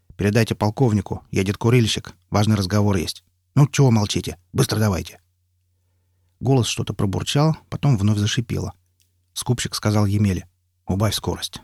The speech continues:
на самой малой давай». Мотоцикл поехал медленно, переваливаясь с ухаба на ухаб. Деревья приближались. Курильщик достал бинокль, навёл на кроны и вскоре увидел в ветвях дуба сбитый из досок помост,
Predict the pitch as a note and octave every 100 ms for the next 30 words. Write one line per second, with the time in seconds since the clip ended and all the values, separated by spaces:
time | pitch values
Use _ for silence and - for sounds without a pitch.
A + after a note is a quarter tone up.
0 | _ G2 - A2 G2+ F2 D#2+ D#2 D2+ -
1 | _ _ _ _ _ _ _ _ _ _
2 | _ _ _ _ - - - D#3 - E3
3 | B2+ D#3+ - C#3+ C3 A#2 A2 G2+ E2 -
4 | G#2+ G#2+ A#2+ A2+ G#2 - A2+ - A2 G2+
5 | G#2 A2 - - - _ _ _ _ _
6 | G2 A2+ C3+ B2 A2 A2 A#2+ F#2+ D2+ -
7 | - _ _ _ - A#2 A2 - G2 G2+
8 | - F2 F#2 C3 D#3+ C#3 - _ A#2+ A2+
9 | G2 E2 - C3 D3 C3 - - _ _
10 | G#2+ - G#3 G3+ D#3 E3+ D3+ C3+ A#2+ B2
11 | C3 A2+ A#2+ D3+ B2+ G#2 A2+ C3+ A#2 G2+
12 | B2+ B2+ A2+ - C3 A#2 F#2